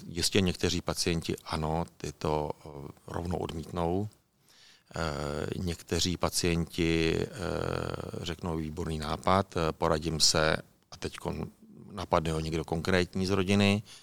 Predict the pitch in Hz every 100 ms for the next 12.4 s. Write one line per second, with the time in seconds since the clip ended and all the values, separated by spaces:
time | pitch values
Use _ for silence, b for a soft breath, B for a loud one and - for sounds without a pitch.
0 | B B B B B - 82 80 78 78
1 | 76 - 85 - 82 87 85 80 82 87
2 | 85 85 - 80 76 78 80 - 78 73
3 | 73 73 71 50 50 - - - - -
4 | - - - 80 87 78 78 85 - 87
5 | 92 90 73 - - - 87 110 - _
6 | - 80 76 82 - - _ 82 76 78
7 | - - - - - 95 92 87 87 -
8 | - _ 92 - 101 85 85 87 82 80
9 | 82 80 76 - 87 76 78 - 82 82
10 | 78 82 80 82 82 B B - 95 87
11 | 85 - 78 - 80 - 80 80 80 80
12 | 76 73 - 78